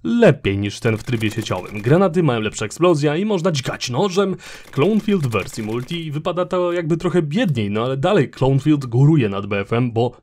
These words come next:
nóż nie działa w ogóle, <laughs> więc nie ma kolosalnego laga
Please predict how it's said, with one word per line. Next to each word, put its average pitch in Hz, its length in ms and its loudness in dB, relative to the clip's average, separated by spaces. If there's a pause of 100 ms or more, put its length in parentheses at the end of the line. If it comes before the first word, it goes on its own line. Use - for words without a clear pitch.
nóż 151 540 4 (220)
nie 135 260 2
działa 127 600 2 (220)
w 107 180 -8
ogóle, 110 500 -6 (100)
<laughs> 180 180 4
więc 160 260 2
nie 139 120 2
ma 139 140 2
kolosalnego 131 800 0
laga 139 640 0